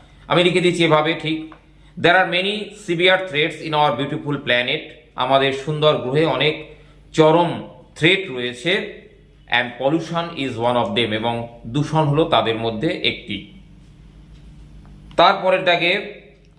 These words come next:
মানে চার দাগে লেখা আছে, "Do or die", most কমন একটা সেন্টেন্স,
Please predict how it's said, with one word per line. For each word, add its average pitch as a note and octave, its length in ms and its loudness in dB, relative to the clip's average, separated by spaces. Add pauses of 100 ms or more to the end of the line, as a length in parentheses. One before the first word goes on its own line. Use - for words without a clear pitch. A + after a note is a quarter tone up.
(300)
মানে D3 160 2
চার D3+ 260 2
দাগে D3 180 -4
লেখা D3 220 0
আছে, E3 160 -6
"Do D#3 120 -6
or D3+ 180 4
die", C#3+ 540 0
most F3 200 -2
কমন D3+ 260 -2
একটা C#3 600 2 (520)
সেন্টেন্স, C3+ 640 0